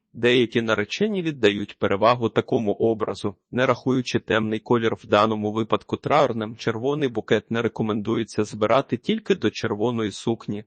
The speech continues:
так як є ймовірність, що колірна гамма зіллється і загальне враження буде не таким ефектним, як в інших випадках.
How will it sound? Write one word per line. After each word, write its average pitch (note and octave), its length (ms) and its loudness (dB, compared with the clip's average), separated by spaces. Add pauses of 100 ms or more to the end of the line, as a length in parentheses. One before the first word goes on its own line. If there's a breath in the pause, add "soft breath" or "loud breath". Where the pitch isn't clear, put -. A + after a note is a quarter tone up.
(140)
так C#3 260 2
як A2 220 2
є B2 80 2
ймовірність, G#2+ 880 -4
що - 320 -4
колірна A#2 520 0
гамма A2 360 2
зіллється G#2+ 720 -4
і A2+ 80 -4
загальне A#2 500 2
враження D#3+ 520 0
буде A2 320 0
не C3+ 140 -2
таким D#3+ 400 0
ефектним, G#2+ 640 -4
як A2 240 0
в - 140 -20
інших C3 480 -4
випадках. - 760 -6